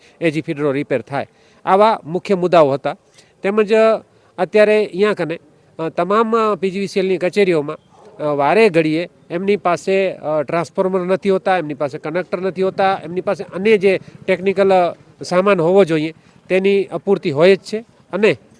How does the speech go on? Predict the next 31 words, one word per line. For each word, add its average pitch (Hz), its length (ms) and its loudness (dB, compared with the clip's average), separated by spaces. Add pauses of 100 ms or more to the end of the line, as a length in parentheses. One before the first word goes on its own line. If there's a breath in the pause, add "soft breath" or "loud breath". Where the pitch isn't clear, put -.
(220 soft breath)
જે 151 200 0
મેન્ટેનન્સ 208 500 0
કરવાના 208 760 0
ફીડરો 208 320 6
છે 165 220 -4 (420 loud breath)
એ 175 60 -4
બે 185 160 2
બે 208 120 4
ત્રણ 202 200 -4
ત્રણ 202 260 -2
વર્ષ 175 360 0
થયા, 165 240 -4 (180)
જેમના 175 220 -2
પ્રોજેક્ટ, 170 520 -4
અ, 165 600 -2 (140)
બની 190 260 0
ગયા 190 180 4
છે 160 180 -6 (260 soft breath)
એવાના 196 340 2
પણ 190 200 -4
અત્યાર 175 280 -4
સુધી 165 260 -6
હજી 165 120 -8
કામ 165 240 -6
પૂર્ણ 151 300 -8
નથી 135 240 -8
થયા. 135 180 -10 (320 soft breath)
તો 180 60 -2
આ 185 260 4
વિવિધ 175 300 0
મુદ્દાઓ 185 480 0